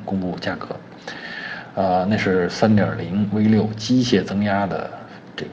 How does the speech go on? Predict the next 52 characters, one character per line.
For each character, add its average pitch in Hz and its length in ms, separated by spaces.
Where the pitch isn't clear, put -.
发 - 140
动 82 160
机， 78 180
三 117 200
百 98 120
八 104 200
十 101 80
马 85 180
力， - 100
这 90 180
开 92 240
起 85 100
来 73 180
非 - 260
常 90 160
非 - 160
常 - 180
爽。 - 160
呃， 82 460
而 101 120
且 90 180
呢， 85 220
这 92 180
个 80 600
悬 - 240
挂 101 180
系 - 140
统 - 240
呢 78 60
是 - 460
电 - 180
控 - 160
阻 - 100
尼， - 260
啊， - 180
既 98 160
可 - 160
以 95 100
在 80 160
公 101 220
路 87 60
上 82 180
给 90 100
你 92 120
提 - 200
供 92 220
这 85 120
种 - 120
平 101 220
稳 - 100
稳 - 120
健， 92 160